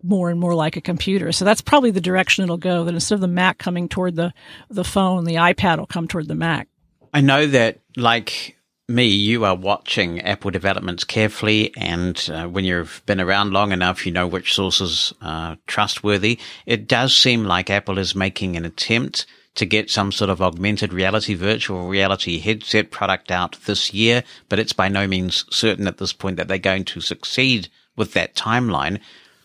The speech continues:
Speaker 2: What, if any, impact do you think that product's going to have on the blind community?
Speaker 1: It's hard to say what the initial product would do because it's going to be both a proof of concept and a gaming device. And I think for us, ultimately,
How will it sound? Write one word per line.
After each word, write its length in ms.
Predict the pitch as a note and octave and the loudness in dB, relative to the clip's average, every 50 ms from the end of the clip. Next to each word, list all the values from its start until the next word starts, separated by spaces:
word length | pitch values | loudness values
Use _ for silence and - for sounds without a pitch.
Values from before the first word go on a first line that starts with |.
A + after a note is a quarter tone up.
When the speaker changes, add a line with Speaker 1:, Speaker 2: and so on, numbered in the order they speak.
| _ - | _ -6
Speaker 2:
What, 320 | D#3 E3 A3+ D#4 E4 - - | 0 2 2 2 0 -2 -2
if 220 | - F#3+ F3+ - F3 | 0 0 2 4 4
any, 300 | F3 E3+ E3+ E3+ E3 D#3+ | 4 6 6 6 6 6
impact 800 | - - C#3+ D3 E3 C3 A#2 E2 C#2 - B2 - - - - - _ | 6 4 2 2 2 0 -2 -4 -4 -6 -8 -10 -10 -10 -10 -6 _
do 80 | - C3+ | -2 0
you 120 | B2 B2+ | 0 0
think 240 | A#2 - B2 A#2+ - | 0 0 -2 0 2
that 160 | A#2+ A#2 - | 2 0 0
product's 400 | - - B2 A2 A2 - - - | -2 -4 -4 -4 -2 -4 -4 -4
going 140 | - A2 G#2 | -4 -2 -2
to 80 | G2+ F#2 | -2 -4
have 160 | G2+ G2 G2 | -4 -6 -6
on 100 | G2+ F#2+ | -6 -6
the 80 | F#2 E2+ | -6 -4
blind 300 | - F2+ F2 G#2+ A#2 - | -4 -4 -4 -4 -6 -8
community? 560 | - F#2+ F2+ D#2+ D#2 C#2+ - - G#1+ - _ _ _ _ _ _ _ _ _ _ _ _ _ _ _ _ _ _ _ _ _ _ | -6 -6 -6 -6 -6 -8 -10 -12 -14 -16 _ _ _ _ _ _ _ _ _ _ _ _ _ _ _ _ _ _ _ _ _ _
Speaker 1:
It's 160 | - A#3+ - - | -4 -4 0 2
hard 220 | C4 C#4 D#4 D4 | 4 4 4 4
to 80 | D#4+ D4+ | 2 2
say 220 | - D#4+ C#4+ D4 | 4 4 4 6
what 180 | C4 C4 A#3+ - | 6 4 2 2
the 160 | B3 A3 D#3+ | 0 -2 -2
initial 480 | F#3 G#3+ G#3 A3 C4 - - C#4 A3+ | -2 0 2 4 4 4 4 4 2
product 480 | - - - G#3 G3 F#3+ F#3+ F#3 - - | 0 0 0 0 2 0 -2 -4 -8 -8
would 400 | F3+ F#3 F#3 F3 D#3+ - G#3+ G3 | -8 -8 -8 -8 -10 -12 -12 -8
do 280 | D#3+ G3+ G3 F#3+ F#3 F3 | -4 -2 0 0 -2 -2
because 580 | F3+ F#3+ - - G#3 G3 G3 G3 F#3 - - - - - - - _ _ _ - | -4 -6 -4 -2 -2 0 0 0 0 -2 -4 -6 -10 -20 -20 -20 _ _ _ -2
it's 180 | A#3 - - | -2 -2 0
going 300 | - - A#3 A#3+ B3 B3+ | 0 2 4 4 6 4
to 80 | A#3+ A3 | 4 2
be 400 | G3+ A3 G#3+ G#3 G3+ G3+ G3 F#3 | 2 2 2 2 2 2 0 -2
both 400 | - - G3+ F#3+ G3 F#3 - - | 0 2 2 2 2 0 -2 -4
a 80 | F3+ | -8
proof 300 | F3 - - A3 A#3 - | -4 -2 0 0 0 0
of 100 | A3 - | 0 -2
concept 580 | - - G3 G3 G3+ G3 - G#3 F#3 F#3+ - - | 0 0 2 2 2 2 2 0 0 0 -2 -6
and 180 | - F#3 F3+ F3+ | -4 -4 -2 -2
a 40 | F3+ | -2
gaming 400 | F3 F#3+ F#3+ G3+ G#3+ G#3 G3 F3+ | -2 0 2 2 2 2 2 0
device. 420 | D#3+ D3 - A#2 - - - - | -4 -6 -8 -10 -10 -8 -8 -6
And 100 | - F3 | -4 -4
I 60 | E3+ | -4
think 240 | F3 - G#3+ G#3 - | -2 0 0 0 -2
for 200 | - - F#3+ - | -4 -6 -4 0
us, 260 | F#3 G3 G3+ - - - | 2 2 4 4 2 0
ultimately, 800 | F3+ G#3 B3 - - A3 G#3+ F#3 D#3+ D#3+ E3+ E3 D#3+ E3 E3 E3 | 2 2 2 2 2 0 0 0 0 -2 -2 -2 -2 -2 -4 -6